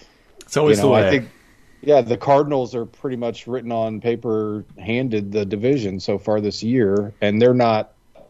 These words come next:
Speaker 2: tip-, they're not <laughs> really that great of a team even. And so, um, yeah,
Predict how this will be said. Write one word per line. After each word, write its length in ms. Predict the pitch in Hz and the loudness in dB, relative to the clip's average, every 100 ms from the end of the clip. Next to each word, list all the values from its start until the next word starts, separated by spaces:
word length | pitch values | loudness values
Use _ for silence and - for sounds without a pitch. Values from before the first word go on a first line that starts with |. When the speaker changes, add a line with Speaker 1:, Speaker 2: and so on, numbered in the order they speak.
| _ _ _ - - | _ _ _ -20 -6
Speaker 2:
tip-, 240 | 139 - - | -4 -4 -4
they're 240 | 139 147 | 2 4
not 320 | 147 143 123 | 4 0 2
<laughs> 0 | |
really 300 | 196 147 190 | 2 2 -2
that 240 | 131 139 123 | -4 -4 -6
great 200 | 135 131 | -8 -8
of 100 | 120 | -8
a 60 | |
team 320 | 127 151 147 | -8 -6 -6
even. 340 | 95 90 92 101 _ _ _ _ - - | -8 -14 -18 -18 _ _ _ _ -20 -8
And 260 | 117 120 | -6 -6
so, 320 | 113 139 123 | -4 0 2
um, 440 | 123 120 113 110 101 _ _ _ | 2 0 -4 -6 -10 _ _ _
yeah, 360 | 127 139 104 101 | -2 0 0 -2